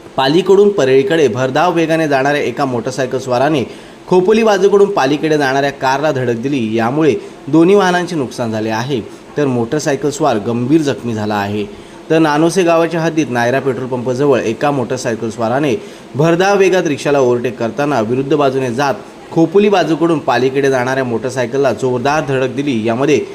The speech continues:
विरुद्ध बाजूने जाणाऱ्या ओव्हरटेक करणाऱ्या मोटरसायकल स्वाराचा मृत्यू झाला आहे, तर दुसऱ्या मोटरसायकलवरील मोटरसायकल स्वार व त्यांची पत्नी गंभीर जखमी झाली आहे. अपघातावेळी रिक्षा देखील पलटी झाली आणि रिक्षातील प्रवासी जखमी झाले आहे.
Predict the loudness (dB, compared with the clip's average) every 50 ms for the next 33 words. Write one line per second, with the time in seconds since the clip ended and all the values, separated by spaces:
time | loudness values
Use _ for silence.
0 | -16 -20 -10 -2 2 2 2 4 4 2 2 2 2 2 2 0 0 0 0 2
1 | 2 2 2 2 4 4 2 2 0 -2 -4 -4 -2 -2 0 0 0 0 0 0
2 | -2 -2 -4 -6 -6 -6 -6 -6 -6 -6 -6 -4 -2 0 0 0 0 -2 -4 -4
3 | -4 -4 -6 -6 -6 -4 -2 -2 0 0 0 0 0 0 0 -2 -4 -6 -12 -18
4 | -20 -20 -20 -20 -20 -20 -20 -20 -8 -4 -2 0 2 2 0 2 2 2 2 2
5 | 2 0 0 0 0 -2 0 2 2 2 4 4 4 2 0 0 -4 -10 -18 -10
6 | -2 0 2 2 2 2 2 2 2 2 0 0 0 -2 -2 0 0 0 2 0
7 | 0 -2 -2 -4 -4 -6 -6 -6 -6 -4 -4 -4 -4 -2 0 0 0 2 2 2
8 | 2 2 0 -2 -2 -4 -2 -2 -2 -2 -2 -2 -2 -2 -2 -2 -4 -6 -8 -14
9 | -18 -18 -20 -12 -6 -4 -2 0 0 0 0 2 2 4 4 6 4 4 2 0
10 | -4 -10 -18 -20 -20 -12 -6 -2 -2 -2 0 0 2 2 2 2 2 0 0 0
11 | 0 0 0 0 -2 0 0 0 0 0 0 0 -2 -2 -4 -4 -4 -4 -4 -4
12 | -4 -6 -6 -6 -2 0 0 0 0 -2 -4 -6 -6 -6 -6 -6 -6 -4 -4 -2
13 | -2 -2 -2 -2 -2 -4